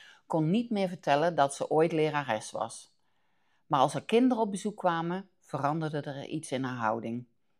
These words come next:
Ze ging rechtop zitten. Ze begon vragen te stellen op een toon die alleen bij een geboren lerares, die, ah ja, die alleen bij een geboren lerares wordt.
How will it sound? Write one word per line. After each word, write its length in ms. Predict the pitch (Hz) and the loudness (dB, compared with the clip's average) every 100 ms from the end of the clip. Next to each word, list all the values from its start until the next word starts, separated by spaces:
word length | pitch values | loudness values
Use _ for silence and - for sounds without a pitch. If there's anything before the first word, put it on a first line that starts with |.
| _ _ | _ _
Ze 200 | - 156 | -4 0
ging 240 | 175 156 | 2 2
rechtop 400 | 156 180 - 180 | 2 0 -2 -4
zitten. 480 | - 175 170 185 - _ _ _ _ _ _ | -2 -6 -4 -8 -8 _ _ _ _ _ _
Ze 160 | - | -4
begon 280 | 180 196 190 | 0 2 0
vragen 420 | 151 185 214 214 | 2 4 4 0
te 100 | 208 | -6
stellen 300 | 196 208 202 | 0 4 6
op 100 | 160 | 4
een 180 | 156 151 | 2 0
toon 300 | 202 196 196 | 4 6 6
die 200 | 175 170 | 6 6
alleen 340 | - 185 185 | 6 6 4
bij 140 | 160 143 | 4 4
een 140 | 135 | 2
geboren 440 | 131 143 175 156 139 | 0 4 6 6 4
lerares, 600 | 135 123 120 139 - - | 4 2 2 2 2 -8
die, 240 | 135 156 | -4 -4
ah 80 | - | -4
ja, 180 | 123 - | -10 -8
die 180 | 135 147 | 0 2
alleen 320 | 160 170 202 | 6 4 4
bij 180 | 175 151 | 2 0
een 80 | 143 | 0
geboren 480 | 135 139 170 175 156 | -2 2 2 2 0
lerares 540 | 147 143 131 117 - | 0 -2 -2 -4 -6
wordt. 320 | 120 104 - | -10 -10 -12